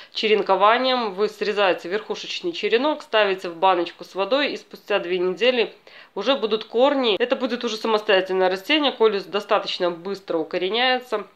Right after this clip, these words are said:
и можно его уже спустя две недели высадить в какой-то горшочек небольшой. И так же, как это буду сегодня делать я, выращиванием из семян.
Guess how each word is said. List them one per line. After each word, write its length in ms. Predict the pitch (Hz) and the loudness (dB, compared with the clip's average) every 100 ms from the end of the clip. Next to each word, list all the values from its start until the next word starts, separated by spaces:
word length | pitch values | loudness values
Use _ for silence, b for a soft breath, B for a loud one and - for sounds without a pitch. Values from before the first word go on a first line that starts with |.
| _ | _
и 100 | 269 | -6
можно 280 | 220 214 208 | -4 -2 -2
его 220 | 190 226 | 0 0
уже 160 | 202 185 | 0 -4
спустя 440 | - 214 214 202 | -6 -6 0 0
две 160 | 143 165 | 0 -2
недели 560 | 170 170 220 285 269 - | -2 0 2 2 0 -4
высадить 560 | 175 240 262 208 214 180 | -2 -2 0 -4 -6 -10
в 160 | - | -10
какой-то 360 | - 175 220 190 | -6 0 0 2
горшочек 600 | 208 214 208 170 - 170 | -2 0 -2 -2 -4 -6
небольшой. 520 | 151 151 - 151 147 | -4 -4 -4 -6 -4
И 100 | 220 | 0
так 200 | 285 202 | 2 2
же, 120 | 262 | 0
как 180 | 220 208 | -2 -2
это 160 | 208 190 | -2 -4
буду 200 | 180 175 | -6 -8
сегодня 340 | 170 170 170 | -4 -2 0
делать 260 | 170 170 - | 2 0 2
я, 140 | 285 | 0
выращиванием 720 | 226 196 208 202 202 196 190 - | 2 0 -2 -4 -4 -4 -4 -8
из 240 | - 196 190 - - - | -12 -12 -12 -20 -20 -8
семян. 380 | 190 185 135 | -4 -2 -2